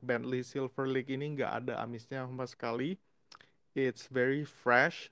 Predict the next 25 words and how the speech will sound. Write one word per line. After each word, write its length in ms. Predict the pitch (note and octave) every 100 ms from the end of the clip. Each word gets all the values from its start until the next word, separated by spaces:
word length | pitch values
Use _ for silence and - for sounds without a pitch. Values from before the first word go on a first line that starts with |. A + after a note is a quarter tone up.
| _
yet 480 | A#3 C3+ C3+ C3 B2
very 400 | C3 B2+ B2 A#2
aquatic. 640 | A2+ - A#2 A2 A#2+ A2+ _ _ _ _
So, 320 | - C3+ B2
this 240 | A#2+ C3
is 240 | B2+ A2+ B2
really 320 | A#2+ A#2 A2+
good 240 | A#2+ B2+
menurut 400 | C3+ B2 A#2 A2+
gua. 320 | A#2 A#2+ E3+ - _ _ _ _ _ _ _ _ _ _ _ _ -
Untuk 240 | D3 A#2+ B2
harga 400 | B2 B2 B2 C3
lima 320 | - A#2 A2+ A2
ratusan 480 | - A#2 B2 A2+
ribu. 400 | A#2+ A2+ A#2 A#2+ - _ _ _ _ _ _ - - _ - -
So, 560 | - E3 E3 E3+ E3+
moving 480 | E3 D#3+ D3 D3+ D#3
on 320 | C#3 C#3 B2
next. 560 | A2+ A#2+ F3 - - - - - - _ -
Gua 320 | C3 C3 C3
bakal 560 | B2 A#2+ - C#3 D3
ngomongin 560 | C#3+ B2+ A#2+ A#2+ B2 C#3
yang 240 | C3+ B2
namanya, 720 | A#2+ A#2 C3 C#3 D3 D3+ D#3 - _ _ - - - _ _ _ _ _ - _ - - - _ - _ _
em, 400 | - - - A#2+